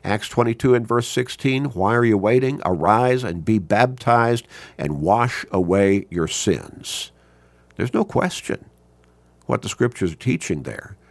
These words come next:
There's no way to grammatically make them say something they don't say, or to not make them something they do say.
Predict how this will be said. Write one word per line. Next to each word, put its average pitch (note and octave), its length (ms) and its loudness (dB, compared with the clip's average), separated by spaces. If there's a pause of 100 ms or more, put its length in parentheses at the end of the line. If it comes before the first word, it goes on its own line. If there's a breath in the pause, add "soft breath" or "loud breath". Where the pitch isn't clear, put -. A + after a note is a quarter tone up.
(280 soft breath)
There's B2+ 200 2
no D#3+ 160 6
way D#3 320 4
to A2 160 -2
grammatically G#2+ 760 2
make G#2+ 280 2
them F#2 200 2
say F#2+ 220 2
something F#2+ 520 0
they E2+ 120 -2
don't F2 320 -2
say, - 400 -4 (600 soft breath)
or - 120 4
to G#2+ 140 0
not A#2+ 280 4
make G#2+ 220 2
them G2+ 160 2
something B2 400 0
they D#3 120 4
do D#3+ 200 -2
say. - 500 -4